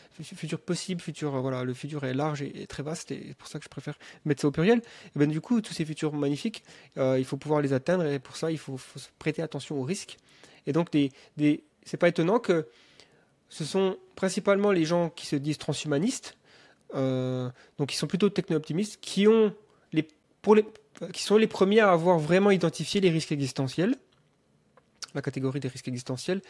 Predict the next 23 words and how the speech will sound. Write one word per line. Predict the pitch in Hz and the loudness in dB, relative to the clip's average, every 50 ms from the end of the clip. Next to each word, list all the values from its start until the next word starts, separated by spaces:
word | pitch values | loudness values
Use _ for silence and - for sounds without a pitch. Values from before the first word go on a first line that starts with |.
| - - - | -18 -20 -12
qui | - - | -4 -2
est | 147 | -2
aujourd'hui | 139 143 156 147 139 139 160 175 | -2 -2 -2 -4 -4 -2 0 0
une | 165 147 | 0 -2
discipline | 135 131 - - - - 165 | -4 -6 -10 -10 -8 -4 -4
académique | 151 143 143 127 131 135 151 156 - | -4 -2 -2 -2 -2 -2 -4 -2 -4
assez | 143 131 - 131 | -6 -6 -6 -8
respectée, | 131 123 - - 123 - - 151 165 170 156 | -8 -8 -8 -10 -10 -8 -4 -4 -2 -2 -2
notamment | 135 131 - 123 131 143 143 135 | -4 -4 -6 -6 -4 -4 -4 -6
étudiée | 131 - 123 123 139 135 | -8 -10 -8 -6 -6 -4
par | - 127 120 | -6 -6 -8
plein | - - 143 | -6 -6 -6
de | 139 135 | -6 -4
centres, | - - 147 139 139 - - 135 | -4 -2 -2 -2 -4 -6 -10 -10
d'instituts | 127 123 - - - 127 - - 151 143 139 135 | -10 -10 -8 -8 -8 -8 -8 -8 -10 -8 -8 -8
à | 131 | -10
travers | - - 127 120 | -10 -10 -8 -6
le | 113 123 | -6 -6
monde, | 139 170 208 185 180 - - - - - - - - - - | -4 -4 -6 -6 -8 -12 -20 -20 -20 -20 -20 -20 -10 -6 -4
euh, | 135 123 120 120 117 120 123 131 - - - - _ _ _ _ _ _ _ _ _ _ _ - | -2 -2 -2 -4 -6 -8 -10 -12 -14 -20 -20 -20 _ _ _ _ _ _ _ _ _ _ _ -20
parce | - 120 - | -18 -8 -4
que | - 190 | -2 -2
c'est, | 190 - 165 147 135 | -2 -2 -2 -4 -4